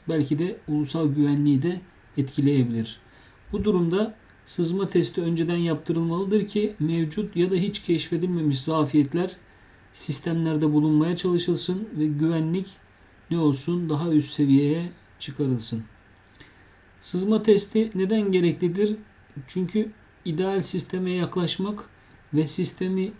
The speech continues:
en iyileştirmek en doğru yaklaşımdır. Saldırganlar, kötü niyetli kişiler sürekli bir arayış ve keşif faaliyeti içindedirler. Sistemlerin zayıflıklarını ve yeni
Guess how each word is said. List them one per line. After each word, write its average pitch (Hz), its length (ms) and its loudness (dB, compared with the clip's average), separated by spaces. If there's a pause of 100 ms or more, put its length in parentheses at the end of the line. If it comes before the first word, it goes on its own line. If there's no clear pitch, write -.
(220)
en 190 160 -2
iyileştirmek 165 800 0 (1600)
en 175 240 -2
doğru 156 220 4
yaklaşımdır. 135 840 -2 (720)
Saldırganlar, 185 840 0
kötü 190 280 0
niyetli 175 320 0
kişiler 175 440 -2 (140)
sürekli 180 720 0 (640)
bir 170 320 0
arayış 175 440 0
ve 180 260 -2 (400)
keşif - 520 -2 (160)
faaliyeti 160 600 0
içindedirler. 139 800 0 (540)
Sistemlerin 175 720 -2
zayıflıklarını 160 880 0 (720)
ve 170 60 0
yeni 175 400 2